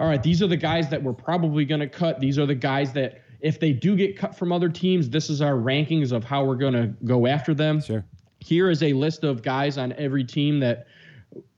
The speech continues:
Speaker 1: we think may get a franchise tag, and if not, we're gonna go after those guys. And then here's our guys that we already have under contract. Who do we need to,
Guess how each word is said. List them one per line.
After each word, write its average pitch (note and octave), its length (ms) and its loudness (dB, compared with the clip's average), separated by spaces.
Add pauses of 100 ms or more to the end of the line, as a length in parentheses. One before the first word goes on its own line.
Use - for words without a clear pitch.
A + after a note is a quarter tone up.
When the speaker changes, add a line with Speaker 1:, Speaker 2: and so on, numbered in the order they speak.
(400)
Speaker 1:
we D3+ 180 2
think F3 300 -2
may D3+ 200 2
get D#3+ 160 2
a D#3 40 0
franchise E3+ 600 -2
tag, F#3 340 0
and D3 100 0
if C3 160 -4
not, C#3+ 400 0
we're C#3 220 2
gonna C#3 160 0
go B2+ 220 2
after C3 300 -2
those D#3+ 300 0
guys. F3 420 -2
And C3+ 140 -2
then C3+ 220 0
here's D3 280 2
our C#3 160 0
guys C3+ 400 -2
that C3+ 120 -4
we B2+ 120 -2
already C3+ 340 0
have C3 400 -2 (280)
under C#3 240 2
contract. D#3 720 0
Who F3 140 0
do E3 120 4
we D3+ 140 4
need D3+ 300 2
to, C3+ 380 2